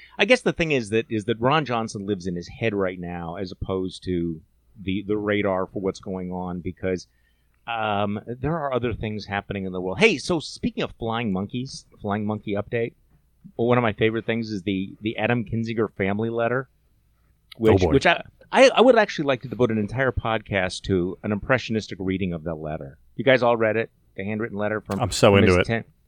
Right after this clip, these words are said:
Speaker 1: from his ten cousins and everything. Eleven members of his family sent him this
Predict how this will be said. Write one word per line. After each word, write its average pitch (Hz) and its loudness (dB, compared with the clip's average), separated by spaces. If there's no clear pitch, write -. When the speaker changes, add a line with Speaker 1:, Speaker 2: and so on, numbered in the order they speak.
Speaker 1:
from 135 0
his 131 0
ten 131 4
cousins 120 2
and 120 0
everything. 117 2
Eleven 196 6
members 185 6
of 143 0
his 139 -4
family 135 0
sent 135 0
him 127 0
this 113 -2